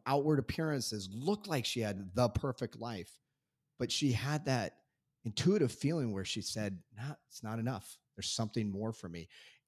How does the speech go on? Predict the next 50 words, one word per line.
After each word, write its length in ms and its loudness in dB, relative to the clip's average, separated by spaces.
And 460 -2
it 120 -4
wasn't 460 4
overnight. 580 4
It 40 -4
was 120 0
like 180 0
you 60 4
put 320 2
the 60 -2
work 380 -2
in. 380 -6
And 260 2
actually, 360 2
the 100 6
work 240 4
that 180 0
you 60 4
put 260 2
in 240 0
is 240 -2
now 160 4
who 220 6
you 220 4
are 220 -2
and 80 -8
how 140 -4
you 140 -2
consult 500 0
and 100 -2
how 140 -2
you 160 0
work 320 -2
with 220 -6
your 100 -8
clients. 560 -6
And 380 2
it 100 -2
just 260 2
is 120 0
amazing 520 4
to 80 0
watch 360 0
somebody 520 2
sing 340 2
in 120 4
their 140 0
song 560 -4
after 280 -6
doing 540 -4